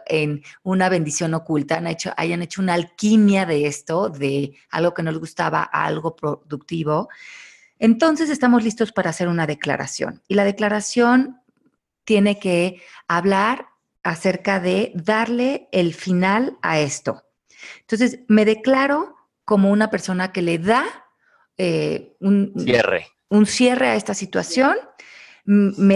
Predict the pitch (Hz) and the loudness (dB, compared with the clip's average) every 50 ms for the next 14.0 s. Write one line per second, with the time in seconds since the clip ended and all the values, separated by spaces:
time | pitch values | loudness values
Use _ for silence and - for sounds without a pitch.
0 | 196 196 190 185 185 190 202 202 196 196 202 196 202 - 190 170 165 - - - | 4 4 2 0 0 0 0 0 2 2 0 0 0 0 -2 0 0 -2 -4 -4
1 | 170 165 - 185 175 190 190 180 180 175 175 180 190 202 - - - 190 202 226 | -6 -6 -6 -6 -4 -2 0 0 2 2 2 2 2 0 0 0 2 2 4 4
2 | 247 320 370 - - _ _ _ _ _ _ _ _ _ _ - 185 156 196 214 | 4 2 0 -4 -8 _ _ _ _ _ _ _ _ _ _ -8 -2 0 0 2
3 | 214 214 208 202 185 180 185 180 175 170 170 160 160 151 - 170 160 165 160 165 | 2 2 2 2 2 2 2 0 0 0 -2 -4 -4 -4 -4 -4 -4 -2 -4 -4
4 | 165 170 165 165 165 160 - - - 214 - 180 165 160 156 156 160 160 160 160 | -2 -2 -2 -2 -2 -4 -4 -4 -4 -2 -2 -2 0 -2 -2 -2 -2 -2 -2 -2
5 | 160 160 160 160 151 160 160 170 - - - 156 165 151 160 160 156 160 160 160 | -2 -2 -2 -4 -4 -4 -6 -6 -8 -10 -8 -6 -6 -4 -4 -4 -6 -4 -4 -4
6 | 160 160 160 160 156 156 160 156 - - 170 170 180 196 196 208 214 233 277 427 | -4 -4 -6 -6 -6 -8 -8 -10 -10 -8 -6 -4 -2 -2 0 0 0 0 0 -2
7 | - - _ _ _ _ _ - - - - - - _ _ - 202 214 214 208 | -4 -8 _ _ _ _ _ -20 -20 -20 -20 -20 -20 _ _ -2 2 2 2 4
8 | 208 214 214 214 196 196 196 - 220 220 214 220 214 202 196 185 185 175 180 180 | 2 0 0 -2 -4 -6 -6 -4 -4 -2 -2 0 0 0 0 -2 -2 -2 -2 -2
9 | 180 190 202 208 214 208 202 175 170 165 - 156 147 143 147 156 165 185 220 294 | 0 2 2 2 2 2 0 -2 -4 -6 -4 -4 -4 -4 -2 -2 0 0 0 -2
10 | 466 - _ - 175 175 165 165 160 165 180 208 220 214 220 214 - 165 160 160 | -4 -6 _ -4 -2 -2 0 -2 -2 -2 0 -2 -2 -2 -4 -4 -4 -6 -6 -6
11 | 156 - 170 160 - 143 - 170 165 - - 202 208 240 254 - - 180 170 175 | -8 -12 -14 -16 -16 -14 -14 -14 -12 -10 -6 -6 -4 -4 -6 -6 -6 -6 -6 -6
12 | 175 175 180 190 196 208 202 233 277 - - 175 175 170 165 160 156 151 175 160 | -6 -6 -4 -4 -4 -4 -4 -6 -8 -8 -10 -10 -10 -8 -10 -10 -8 -8 -8 -10
13 | - _ 185 185 180 175 175 165 - - 175 170 175 202 247 349 440 - _ | -10 _ -8 -6 -6 -6 -8 -10 -8 -8 -6 -4 -4 -2 -2 -4 -4 -6 _